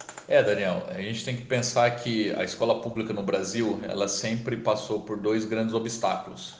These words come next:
Ela enfrenta dois grandes obstáculos desde sempre. A primeira é a descontinuidade. Então, alguns projetos são apresentados,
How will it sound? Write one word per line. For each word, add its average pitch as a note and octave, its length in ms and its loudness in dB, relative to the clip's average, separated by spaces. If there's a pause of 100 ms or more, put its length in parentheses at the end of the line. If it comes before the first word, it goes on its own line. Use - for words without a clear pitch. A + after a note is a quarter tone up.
Ela G#2 120 -6
enfrenta D3+ 420 0
dois B2 260 4
grandes A2 300 0
obstáculos G#2+ 600 -2
desde A2+ 300 -2
sempre. F#2 500 -4 (460)
A - 100 -4
primeira A#2+ 480 4
é D3 60 10
a C3 100 6
descontinuidade. G#2+ 1300 -2 (560)
Então, F#2+ 200 -4
alguns A2+ 380 2
projetos A#2 520 2
são A2+ 140 2
apresentados, A2 1000 2